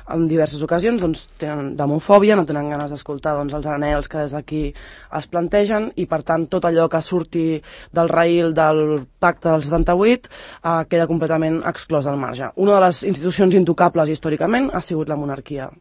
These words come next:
Llavors, dins aquest marc, eh, polític, la crítica de la monarquia sempre ha estat, eh, envoltada de molta persecució, molta repressió, molts focs d'artifici i, diguéssim, molta espe-, molta excepcionalitat, eh, pel que fa a acció-reacció, no?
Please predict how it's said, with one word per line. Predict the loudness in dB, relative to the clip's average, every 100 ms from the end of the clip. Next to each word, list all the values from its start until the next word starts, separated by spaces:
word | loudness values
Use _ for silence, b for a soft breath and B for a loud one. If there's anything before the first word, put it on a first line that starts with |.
| _
Llavors, | -10 -8 -8
dins | -8 -8
aquest | -10 -12 -2
marc, | 4 6 4 -2 B B B B B
eh, | -4 -4 -2
polític, | -2 -2 -2 -4 -2
la | -2 0
crítica | -2 0 0
de | 0
la |
monarquia | 0 -2 -2 0 0
sempre | 0 -4 -6
ha |
estat, | -6 -6 -4
eh, | -2 -2
envoltada | 0 0 0 2 0 2 0
de |
molta | 0 -2
persecució, | -6 -6 -4 -2 2 4
molta | 4 2 2 0
repressió, | 0 2 4 2 B B B 0
molts | 4 4
focs | 2 2
d'artifici | 2 2 -2 -2 -2 -2 -4 B B B -4
i, | 0 2
diguéssim, | 2 0 0
molta | 0 2 2 2 2 0
espe-, | 0 -2 -4 -4
molta | 0 0 2 2 4 4 4 4 4 2
excepcionalitat, | 0 -2 0 0 2 4 2 0
eh, | -4 -2 -2
pel | -4
que | -6
fa | -6 -2 0 0
a |
acció-reacció, | -2 -4 -4 -2 -4 -6 -8 -8
no? | -8